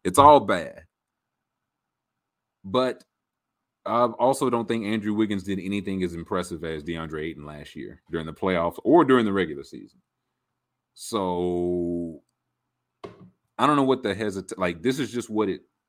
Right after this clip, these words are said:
takes. The Nets have their big three that are getting paid,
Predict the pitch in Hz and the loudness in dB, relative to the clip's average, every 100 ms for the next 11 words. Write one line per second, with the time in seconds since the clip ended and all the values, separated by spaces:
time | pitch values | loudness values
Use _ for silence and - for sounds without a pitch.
0 | _ _ _ _ _ 104 78 _ - 82 | _ _ _ _ _ -14 -14 _ -16 -6
1 | 92 135 151 139 127 117 113 98 107 92 | -2 0 -2 -6 -4 -2 -2 -2 -4 -4
2 | 101 98 92 85 87 78 - 80 73 71 | -6 -4 -4 -6 -8 -12 -14 -12 -12 -14